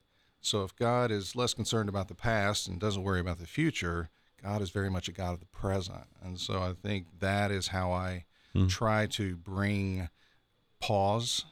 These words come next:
Speaker 1: throughout the day and try to find some peace and some moments between the noise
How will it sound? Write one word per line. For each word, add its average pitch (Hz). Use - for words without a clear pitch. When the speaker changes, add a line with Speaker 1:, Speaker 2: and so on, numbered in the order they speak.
Speaker 1:
throughout 98
the -
day 92
and 101
try 95
to 95
find 95
some -
peace 107
and 92
some 90
moments 107
between 101
the 107
noise 120